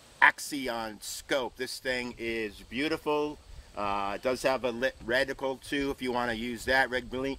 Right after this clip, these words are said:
red, green, blue, pretty sure. I don't typically use 'em, but it's there. Some people love 'em.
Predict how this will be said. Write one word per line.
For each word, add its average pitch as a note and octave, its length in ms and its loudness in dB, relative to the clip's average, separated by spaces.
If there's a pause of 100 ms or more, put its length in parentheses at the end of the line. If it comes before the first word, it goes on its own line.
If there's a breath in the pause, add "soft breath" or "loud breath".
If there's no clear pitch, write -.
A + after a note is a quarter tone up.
(120)
red, B2 220 4
green, C3 300 -4
blue, C3+ 300 2
pretty D3 260 -4
sure. C#3+ 400 0 (300 loud breath)
I B2+ 140 6
don't C3+ 140 -2
typically A#2+ 400 -4
use C#3 240 -2
'em, D3+ 120 -2
but B2+ 200 4
it's C#3+ 160 -2
there. C3 380 -2
Some B2 180 -6
people A#2+ 300 -4
love C3 240 -2
'em. E2+ 160 -6